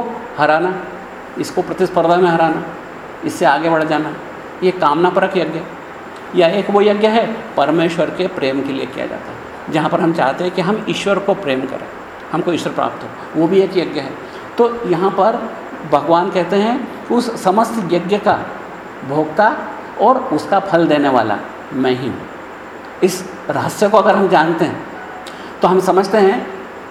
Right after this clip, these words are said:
कि भगवान समस्त छोटे और बड़े फल वही देता है, वो तो बड़े से बड़ा स्वयं को देने को राजी,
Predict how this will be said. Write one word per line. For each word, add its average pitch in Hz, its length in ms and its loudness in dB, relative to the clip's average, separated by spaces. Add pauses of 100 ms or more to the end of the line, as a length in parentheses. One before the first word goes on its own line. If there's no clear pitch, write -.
(920)
कि 220 80 0
भगवान 175 640 2 (880)
समस्त 214 680 0
छोटे 185 360 2
और 185 200 0
बड़े 143 240 2
फल 101 240 -2 (640)
वही 151 240 0
देता - 260 -2
है, - 60 -6 (580)
वो 160 180 0
तो 233 220 2
बड़े 147 300 2
से 185 140 -2
बड़ा 147 260 4 (460)
स्वयं 175 340 2
को 202 140 2
देने 139 280 2
को 135 120 -2
राजी, 107 300 -2